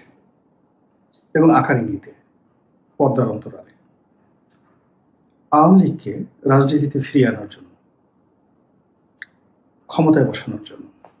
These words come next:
এবং আওয়ামী লীগের যারা দস্যু রয়েছে, তাদেরকে নানাভাবে দেশে এবং দেশের বাইরে সাহায্য এবং সহযোগিতা করার জন্য যে সকল কর্মকাণ্ড করছে,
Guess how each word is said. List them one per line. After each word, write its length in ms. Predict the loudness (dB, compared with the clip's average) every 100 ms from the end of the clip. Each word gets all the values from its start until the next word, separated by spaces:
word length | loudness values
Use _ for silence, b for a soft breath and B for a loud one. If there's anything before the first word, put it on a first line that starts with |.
| _ _ _ _ -2
এবং 120 | 0
আওয়ামী 240 | 2 4 4
লীগের 180 | 2 2
যারা 140 | 2
দস্যু 220 | 2 0 -2
রয়েছে, 360 | -2 -6 -10 -16 _ _ _ _ -20 _ _ _ _ _
তাদেরকে 320 | -2 0 0 0 -4 -4 0
নানাভাবে 480 | 4 4 2 -6 -8
দেশে 220 | -2 0 0
এবং 120 | -2
দেশের 280 | -4 -6 -8 -10
বাইরে 220 | -12 -14 -16 _ _ _ _ -14
সাহায্য 340 | -6 -4 -2 -4
এবং 120 | -4
সহযোগিতা 440 | -6 -8 -6 -6 -6
করার 180 | -8
জন্য 200 | -12 -16 -18 -18 _ _ _ _ _ _ _ _
যে 60 | 0
সকল 300 | 2 2 0 -2 -8 _ _ _ _
কর্মকাণ্ড 400 | 0 0 0 -2 -6 -2
করছে, 360 | 0 0 -4